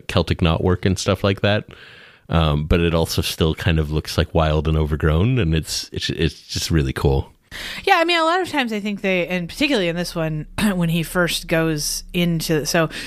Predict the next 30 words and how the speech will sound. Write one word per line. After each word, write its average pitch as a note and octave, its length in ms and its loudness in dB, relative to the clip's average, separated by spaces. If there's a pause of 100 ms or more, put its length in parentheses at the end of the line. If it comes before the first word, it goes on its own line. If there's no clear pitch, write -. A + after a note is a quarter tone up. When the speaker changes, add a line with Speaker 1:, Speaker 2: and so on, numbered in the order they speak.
Speaker 2:
when F#3 120 4
he G3 80 4
first C#4+ 240 2
decides A3+ 360 0
to G#3 60 -2
go G3 100 4
into F#3 140 0
the F3 80 -2
forest F3 340 0
because D#3+ 240 -6
this D#3 180 -4
monk E3+ 420 0
has E3 280 0
arrived D#3 420 2
who D#3+ 100 -2
is, D3+ 140 0
like, D3+ 180 0
a D3+ 160 2 (340)
champion, D#3 640 0
<laughs> - 40 -20 (260)
champion G#3 440 0
illu-, D#3+ 340 0
illuminator. E3 400 0
That's D#3 180 -2
probably D3 220 0
not D3 120 0
what D3+ 120 -2
they D#3+ 120 2
say, D3+ 180 0
but D#3 220 0